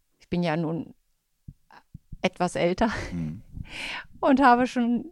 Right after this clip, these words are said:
Speaker 1: äh, wie gesagt, siebenundzwanzig Jahre, äh, hier gearbeitet und in den neunzigern war es sicherlich anders als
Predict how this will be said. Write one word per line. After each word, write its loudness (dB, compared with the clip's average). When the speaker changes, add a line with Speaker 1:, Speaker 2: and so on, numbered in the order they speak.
Speaker 1:
äh, 0
wie -2
gesagt, -4
siebenundzwanzig -8
Jahre, -2
äh, -8
hier -4
gearbeitet -4
und -6
in -8
den -6
neunzigern -8
war -6
es -12
sicherlich -10
anders -8
als -12